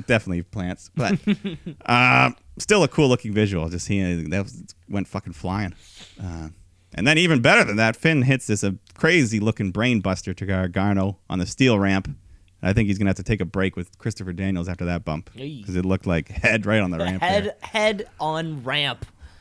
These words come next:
Speaker 1: So that was awesome. So Gargano's dead. Ciampa's dead in the ring.
Speaker 2: <laughs> So John, <laughs> so John
Speaker 1: They're both
Speaker 2: Gargano's
Speaker 1: dead.
Speaker 2: dead.
Speaker 1: Yeah,
Speaker 2: Tommaso
Speaker 1: then, uh,
Speaker 2: Ciampa's dead.
Speaker 1: Undisputed Era. They're all doing the pose in the ring, and Finn's standing on the ramp by himself,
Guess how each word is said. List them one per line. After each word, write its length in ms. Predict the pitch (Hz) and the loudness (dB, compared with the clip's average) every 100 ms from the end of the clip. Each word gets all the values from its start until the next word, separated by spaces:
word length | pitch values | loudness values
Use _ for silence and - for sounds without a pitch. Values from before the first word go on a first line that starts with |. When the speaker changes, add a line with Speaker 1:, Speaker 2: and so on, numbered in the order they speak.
| _ _ | _ _
Speaker 1:
So 120 | - 80 | -6 4
that 160 | 135 | 6
was 140 | 143 107 | 6 6
awesome. 340 | 98 92 92 | 4 2 0
So 120 | - | 0
Gargano's 640 | 92 143 147 160 175 151 123 | 4 4 6 6 8 6 4
dead. 340 | 127 135 123 | 4 6 4
Ciampa's 380 | - 143 139 110 | 2 2 4 0
dead 280 | - 117 113 | 4 4 6
in 80 | 117 | 4
the 80 | |
ring. 420 | 110 117 120 120 110 | 4 4 4 2 -2
Speaker 2:
<laughs> 60 | - 311 | -8 -14
So 220 | - - | -12 -12
John, 280 | 185 214 208 - 254 - 302 | -12 -4 -4 -4 -10 -8 -12
<laughs> 400 | - - _ - - | -12 -16 _ -20 -18
so 100 | 214 | 0
John 140 | 196 | 6
Speaker 1:
They're 140 | 139 | 6
both 180 | 147 175 | 8 6
Speaker 2:
Gargano's 120 | 170 165 | 6 6
Speaker 1:
dead. 240 | 139 135 | 6 4
Speaker 2:
dead. 340 | - 120 117 123 - - - - | 0 0 -2 -8 -14 -14 -4 2
Speaker 1:
Yeah, 140 | 87 | 4
Speaker 2:
Tommaso 240 | 185 190 202 | 4 6 6
Speaker 1:
then, 160 | 120 | 6
uh, 180 | - 220 | 6 6
Speaker 2:
Ciampa's 160 | 175 120 | 4 0
dead. 400 | 127 113 107 - _ - - - - - - _ | -2 0 -2 -6 _ -20 -20 -20 -20 -20 -20 _
Speaker 1:
Undisputed 560 | 135 151 139 156 143 127 | 2 2 4 4 4 6
Era. 260 | 127 127 | 6 6
They're 140 | 120 131 | 6 6
all 120 | 131 | 4
doing 280 | 127 131 123 | 4 4 6
the 60 | |
pose 360 | 117 123 127 117 | 6 6 6 4
in 80 | 113 | 2
the 120 | 104 | 2
ring, 260 | 107 110 | 2 0
and 120 | 101 92 | -2 0
Finn's 260 | 139 135 | 2 2
standing 300 | - 131 123 | 2 2 4
on 80 | 120 | 4
the 80 | 120 | 4
ramp 220 | 113 117 | 4 2
by 120 | 117 | 2
himself, 600 | 110 107 - 110 107 - | 2 2 2 2 2 -2